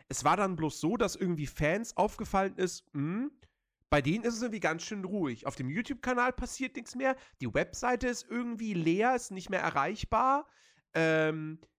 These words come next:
irgendwas ist da. Werden die dicht gemacht? Was ist da los?" Ähm, dann hieß es wohl, dass, äh, Björn Pankratz, der Creative Director der Elex-Spiele,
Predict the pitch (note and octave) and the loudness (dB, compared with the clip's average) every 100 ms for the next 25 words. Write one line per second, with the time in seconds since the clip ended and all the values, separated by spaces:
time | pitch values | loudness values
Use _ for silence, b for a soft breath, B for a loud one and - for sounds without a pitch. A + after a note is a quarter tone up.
0 | _ - G3+ B3 A3+ G#3 - D#3+ B2 A2 | _ 2 4 4 0 -6 0 2 2 0
1 | - _ _ _ _ _ - D#3 F3 E3+ | -10 _ _ _ _ _ 0 0 2 -2
2 | A#2+ G#2+ - - G3+ C4 - - C#3+ - | -4 -8 -8 -4 0 0 0 -2 -2 0
3 | F3+ F3 A#2+ - - b b b - C#3+ | 0 0 -2 -6 -14 b b b 2 4
4 | C#3+ D#3 C#3+ A3 G#3+ F3 G#3 F#3 E3 - | 4 2 4 2 0 2 2 4 2 0
5 | - C#3 A#2+ D3+ C#3+ - A3 - B3+ C#4+ | -2 -2 2 2 2 -2 -4 0 -2 -2
6 | - - C#3+ C3 C3 C3 B2+ b b b | -8 -6 0 2 4 2 0 b b b
7 | - E3 D#3+ E3 - C#3 F#3 - G3 E3+ | -2 0 2 0 2 2 2 2 2 2
8 | C#3 F#3 A#3+ B3 - - A3+ B3 B3 B3+ | 0 0 2 0 -2 -8 -4 0 2 2